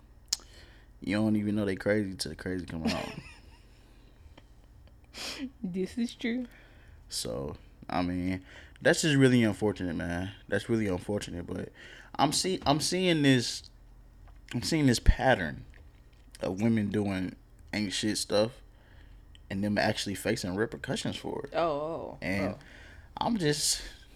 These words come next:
Speaker 1: I'm just, I'm just sitting back looking at it like, okay, I mean,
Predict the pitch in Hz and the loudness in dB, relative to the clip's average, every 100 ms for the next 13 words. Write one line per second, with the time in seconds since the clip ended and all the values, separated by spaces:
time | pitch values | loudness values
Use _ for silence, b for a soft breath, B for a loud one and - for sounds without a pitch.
0 | - - - 220 190 131 214 220 - 175 | -16 -10 -4 -2 2 4 4 2 4 4
1 | 160 131 123 139 123 135 139 127 131 127 | 4 6 8 8 6 2 2 4 4 2
2 | 123 151 180 - 151 151 - 139 151 156 | 0 -2 -4 0 0 0 -2 -4 -6 -8